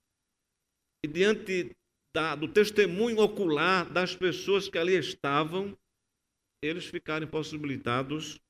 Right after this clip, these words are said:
de fazerem algum mal com os apóstolos, mas antes de saltarem os apóstolos, eles pediram para que eles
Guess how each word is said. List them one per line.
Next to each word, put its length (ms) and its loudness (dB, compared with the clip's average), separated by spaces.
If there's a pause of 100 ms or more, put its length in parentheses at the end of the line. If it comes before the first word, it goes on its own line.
(500)
de 60 -4
fazerem 720 -2 (100)
algum 320 -2
mal 300 -2
com 120 -8
os 120 -6
apóstolos, 800 -6 (600)
mas 300 -4
antes 560 -4 (260)
de 460 -4 (420)
saltarem 600 -6
os 120 -6
apóstolos, 800 -6 (720)
eles 520 -4 (240)
pediram 480 -2
para 280 -4
que 240 -10
eles 460 -2